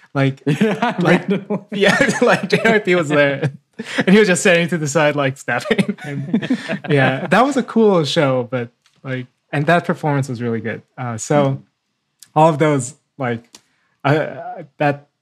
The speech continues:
Speaker 1: led me to, to pick Dio. And I was really excited to hear what this album would be. But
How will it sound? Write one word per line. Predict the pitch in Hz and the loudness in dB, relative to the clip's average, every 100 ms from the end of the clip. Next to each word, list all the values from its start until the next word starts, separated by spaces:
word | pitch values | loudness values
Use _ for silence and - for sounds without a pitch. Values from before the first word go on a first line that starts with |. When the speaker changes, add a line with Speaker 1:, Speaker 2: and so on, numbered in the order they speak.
| _ 147 | _ -2
Speaker 1:
led | 143 143 | 0 2
me | 143 | 0
to, | 139 139 131 | -2 -2 -2
to | 117 123 | -4 -8
pick | 127 110 | -10 -8
Dio. | 127 120 117 | -6 -4 -6
And | 117 127 131 | -8 -6 -4
I | |
was | 139 143 | -4 0
really | 202 214 | 4 4
excited | 147 165 156 143 | 2 0 0 -2
to | 131 | -4
hear | 143 127 120 | -4 -2 -4
what | 123 123 117 - _ _ _ | -8 -10 -10 -12 _ _ _
this | 131 - | -6 -4
album | 135 117 123 113 | -4 -6 -6 -8
would | 117 | -10
be. | 113 117 113 | -8 -8 -8
But | 127 123 143 135 | -12 -4 -4 -4